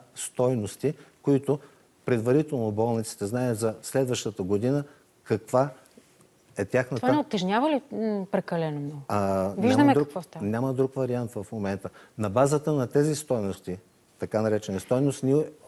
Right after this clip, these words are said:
Speaker 1: определяме осемдесет и петте процента, които са базовата стойност,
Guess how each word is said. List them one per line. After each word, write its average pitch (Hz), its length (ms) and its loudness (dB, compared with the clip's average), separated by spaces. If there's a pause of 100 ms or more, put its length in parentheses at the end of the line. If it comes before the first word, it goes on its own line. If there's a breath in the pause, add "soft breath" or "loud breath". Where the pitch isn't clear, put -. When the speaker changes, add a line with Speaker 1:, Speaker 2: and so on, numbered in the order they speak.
(540)
Speaker 1:
определяме 120 560 2
осемдесет 120 640 -2
и 117 40 -8
петте 113 380 -2
процента, 113 640 -4 (380 loud breath)
които 123 380 2
са - 140 -6
базовата 120 580 0
стойност, 120 580 -2